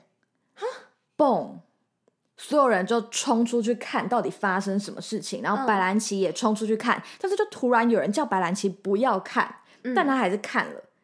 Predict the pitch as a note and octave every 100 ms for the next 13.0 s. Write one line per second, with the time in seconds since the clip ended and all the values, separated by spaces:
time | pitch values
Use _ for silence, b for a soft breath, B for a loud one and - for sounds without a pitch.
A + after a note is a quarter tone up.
0 | _ _ _ _ _ _ A#3 B3 B3 B3+
1 | B3 A#3 F#3+ F3 B2+ - C3+ A2 F2 -
2 | G#3+ b b b b G3+ G3+ C4+ F#3 -
3 | - - F#3+ G3 F#3+ - G#3 D#2 A#2+ B2+
4 | - - - - G#4 A4 A#4 A#4+ A#4 A4
5 | B B B _ _ _ _ A#3 A3+ F#3+
6 | F3 F3+ G3 E3+ E3+ F3 F3 - G3+ -
7 | - A#3 - _ _ _ - G4 - C4+
8 | B3 B3 - - A#3 A#3+ - - D4+ A3+
9 | A#3 G#3+ F#3 A3+ A#3+ _ - B3 B3 -
10 | D4 F#3 - C3+ - _ _ _ _ _
11 | _ _ - G4 C5 A#4+ G#4 B4+ B4 G#4
12 | A#3+ A3 - A3 A#3+ - - G#3 A#3